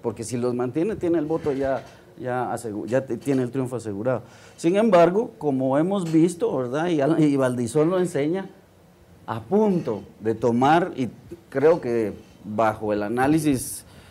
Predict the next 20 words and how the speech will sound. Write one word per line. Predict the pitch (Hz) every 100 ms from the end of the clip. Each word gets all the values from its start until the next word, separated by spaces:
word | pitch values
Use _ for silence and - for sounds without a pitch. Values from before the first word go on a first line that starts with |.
| - -
eh, | 95 98 98 95 95 -
ordinario, | 107 113 110 113 135 156
por | 127
llamarlo | 104 113 131 143
de |
alguna | 139 147 143
manera, | 127 139 151 135 - - -
mirábamos | 135 135 127 156 151 123
muchos | 123 143 156 151
que | -
Valdizón | 113 107 107 139 151
iba | 156
a | 147
ser | 151
el | 156
presidente | - 120 113 117 123 185 196
y | 165
resultó | 113 107 87 98 90
que | 98
no. | 127